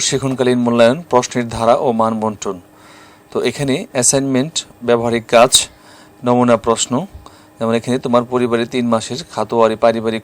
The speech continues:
খরচের তথ্যপত্র সংগ্রহ করো, তারপর যৌগিক স্তম্ভ লেখ, অঙ্কন করে তথ্যগুলো উপস্থাপন করো, নিজের প্রশ্নগুলোর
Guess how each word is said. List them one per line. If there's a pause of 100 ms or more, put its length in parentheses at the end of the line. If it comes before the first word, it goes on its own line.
খরচের (100)
তথ্যপত্র
সংগ্রহ
করো, (440)
তারপর
যৌগিক
স্তম্ভ
লেখ,
অঙ্কন
করে
তথ্যগুলো
উপস্থাপন (100)
করো, (400)
নিজের
প্রশ্নগুলোর